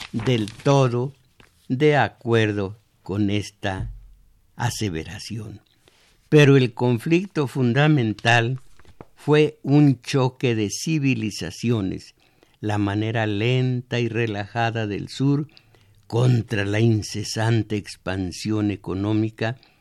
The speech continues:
del norte. Ambos bandos consideraban al otro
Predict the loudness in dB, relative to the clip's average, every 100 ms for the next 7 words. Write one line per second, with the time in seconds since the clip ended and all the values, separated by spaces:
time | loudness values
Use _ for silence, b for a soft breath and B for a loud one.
0 | b b b -8 -6 -6 -4 -2 -2 -4
1 | -12 -18 -18 _ _ _ _ 2 4 4
2 | 2 -2 -4 -2 0 2 0 -2 -8 -12
3 | _ _ _ _ 0 2 2 0 0 2
4 | 2 4 2 2 0 0 0 0 -2